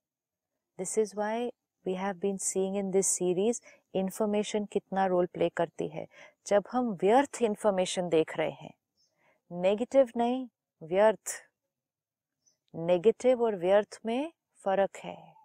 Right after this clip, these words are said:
नेगेटिव ईजीली दिखाई देता है,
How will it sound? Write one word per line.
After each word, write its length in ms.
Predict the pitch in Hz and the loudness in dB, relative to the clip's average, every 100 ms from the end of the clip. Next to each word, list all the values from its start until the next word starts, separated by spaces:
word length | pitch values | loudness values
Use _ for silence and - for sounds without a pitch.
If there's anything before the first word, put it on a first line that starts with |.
| _ _ _ _ _ _ _ _ - - | _ _ _ _ _ _ _ _ -20 -12
नेगेटिव 580 | 170 180 175 220 - 277 - | -2 0 2 0 0 -4 -2
ईजीली 420 | 196 202 226 240 | -4 0 0 0
दिखाई 600 | 247 185 - - 190 190 196 | 0 -2 -4 -2 2 2 2
देता 320 | 170 - 151 | 0 0 -2
है, 320 | 147 160 - | -4 -12 -12